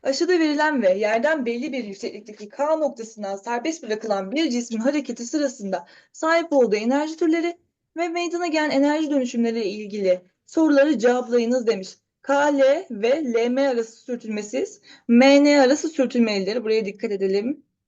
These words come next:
Evet, A için ne diyebiliriz?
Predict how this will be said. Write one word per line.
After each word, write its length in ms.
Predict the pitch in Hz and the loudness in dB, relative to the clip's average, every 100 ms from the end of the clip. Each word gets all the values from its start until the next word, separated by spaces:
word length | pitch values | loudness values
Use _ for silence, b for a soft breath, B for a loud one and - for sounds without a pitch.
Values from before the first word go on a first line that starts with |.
| _ _ _ _ _ _ _ _ _ _ _ - | _ _ _ _ _ _ _ _ _ _ _ -4
Evet, 380 | 247 214 208 247 | 0 0 -2 0
A 180 | 294 | 2
için 360 | 277 269 311 277 | 2 0 -2 0
ne 140 | 262 | 0
diyebiliriz? 760 | 233 220 196 185 190 - - | 0 -2 0 -4 -4 -8 -16